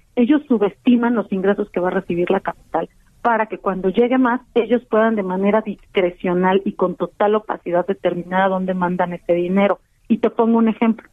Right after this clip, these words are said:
Eh, en el informe trimestral que teníamos de septiembre, ya, ya, este, la Secretaría, bueno, perdón,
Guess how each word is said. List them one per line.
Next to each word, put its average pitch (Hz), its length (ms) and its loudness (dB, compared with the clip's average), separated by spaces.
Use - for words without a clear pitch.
Eh, 202 300 2
en 208 240 2
el 202 160 4
informe 240 500 2
trimestral 196 640 -4
que 190 100 -6
teníamos 190 400 -2
de 180 60 -4
septiembre, 190 640 0
ya, 240 240 2
ya, 233 300 2
este, 214 540 -4
la 180 100 -2
Secretaría, 185 680 -2
bueno, 196 180 -2
perdón, 175 340 0